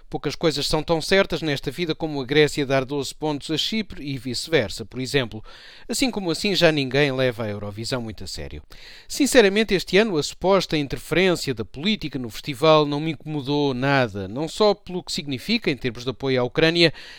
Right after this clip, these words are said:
mas sobretudo porque até gosto da canção, e afinal é suposto ser as canções que estamos a avaliar. A ucraniana, Stefania, é ritmada, é original, entra no ouvido assim que a ouvimos, o que nem sempre é bom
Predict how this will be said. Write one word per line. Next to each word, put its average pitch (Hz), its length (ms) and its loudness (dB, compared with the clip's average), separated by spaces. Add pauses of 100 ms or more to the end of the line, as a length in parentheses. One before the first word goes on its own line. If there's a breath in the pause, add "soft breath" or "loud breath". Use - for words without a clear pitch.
(240 loud breath)
mas 269 140 -4
sobretudo 262 440 -2
porque 220 360 -2
até 208 280 4
gosto 180 340 -2
da 156 80 -2
canção, 90 540 -6
e 98 100 -10
afinal 170 460 2
é 139 60 0
suposto - 520 -2 (160)
ser 247 400 0
as - 140 -4
canções 156 600 -2
que - 100 -14
estamos 107 300 -6
a 147 40 4
avaliar. 120 480 -4 (540 loud breath)
A 120 80 -10
ucraniana, 165 680 2
Stefania, 147 920 0 (420 loud breath)
é 131 80 -4
ritmada, 127 960 0
é 82 140 -8
original, 147 800 2
entra 196 240 2
no 208 100 -2
ouvido 214 480 0
assim 226 240 -4
que 214 100 -4
a 202 40 2
ouvimos, 202 560 -2
o 123 60 -10
que - 100 -12
nem 110 120 -6
sempre 135 300 -2
é 185 60 2
bom 180 260 -2